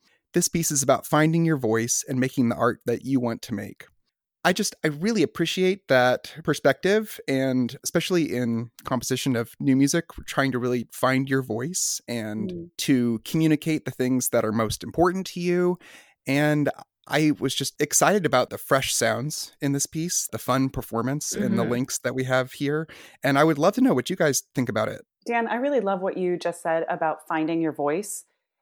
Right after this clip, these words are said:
Speaker 2: And I think that all of the tracks that we're listening to today in this club get together, <laughs> um,
Speaker 3: <laughs>
Speaker 2: is, <laughs> is really actually about finding your voice. You know, it's really
Speaker 3: Agreed.
Speaker 2: about performers, composers,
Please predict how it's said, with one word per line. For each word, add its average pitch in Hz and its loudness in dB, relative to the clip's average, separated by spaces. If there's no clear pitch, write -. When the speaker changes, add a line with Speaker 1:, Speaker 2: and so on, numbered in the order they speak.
Speaker 2:
And 180 2
I 196 4
think 247 -4
that 160 2
all 202 6
of 202 -4
the 165 2
tracks - -4
that 160 4
we're 160 0
listening 160 -2
to 196 -6
today 202 0
in 214 -2
this 208 -8
club 226 4
get 220 6
together, 240 4
<laughs> - -4
um, 302 8
Speaker 3:
<laughs> - 0
Speaker 2:
is, 240 12
<laughs> - 6
is 262 4
really 247 6
actually 208 6
about 170 6
finding 139 -2
your 139 -6
voice. 135 -4
You 190 0
know, 165 2
it's 156 0
really 220 6
Speaker 3:
Agreed. 185 2
Speaker 2:
about 170 6
performers, 190 -2
composers, 165 2